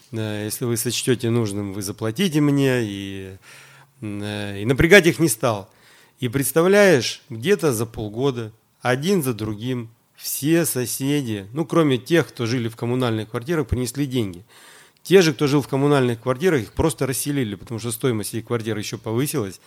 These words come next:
Подъезд-то теперь отремонтированный. Короче говоря, мы оказались, э, в чистом подъезде, все скинулись, и коммунальных квартир стало меньше. Я это делал два раза. Один раз делал в Московском районе, на улице Степанова. Один раз было на улице Рентгена.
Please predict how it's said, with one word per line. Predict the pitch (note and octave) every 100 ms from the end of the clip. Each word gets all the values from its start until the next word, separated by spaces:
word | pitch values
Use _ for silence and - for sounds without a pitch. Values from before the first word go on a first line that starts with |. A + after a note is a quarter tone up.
| - - _
Подъезд-то | B2+ C3 C3 -
теперь | F#2 F#2 G2+
отремонтированный. | F2 G#2 G#2+ G#2+ E3 E3 A2+ F#2+ F2+ _ - - - - _
Короче | - C#3 D#3
говоря, | E3 F3 F3 D#3+
мы | D3
оказались, | D3 D3+ C#3+ D#3+ C#3 A2 -
э, | B2 A#2+ A2+ A2 G#2
в |
чистом | F3+ - A#2+
подъезде, | A2 G2+ C3 B2+ G#2
все | - D#3+
скинулись, | D#3 - C3 B2 G#2 G2+ - - -
и | -
коммунальных | G#2+ A2+ C3 D3 B2+
квартир | A#2+ A2 F3
стало | C#3+ C#3 C3
меньше. | A#2+ G2+ - - - - _
Я | A#2 D#3+
это | F#3 E3
делал | D#3 C#3+
два | B2+ C3+ C3
раза. | A2+ G2+
Один | G#2+ G#2 B2
раз | A#2+ A2
делал | A#2 G#2+
в |
Московском | G#2+ - D#3 E3 E3 D#3
районе, | D#3+ D#3 D3+ C#3 B2+ - -
на | B2
улице | A2+ G#2+ -
Степанова. | - A#2 D#3 C#3+ A#2 A2+ - - - _
Один | C3 C3 C3
раз | A2+ G2+
было | A2 G#2
на | G#2
улице | G#2+ G2+ G2 A2+
Рентгена. | G#2+ A2+ D3+ D#3 C3 A#2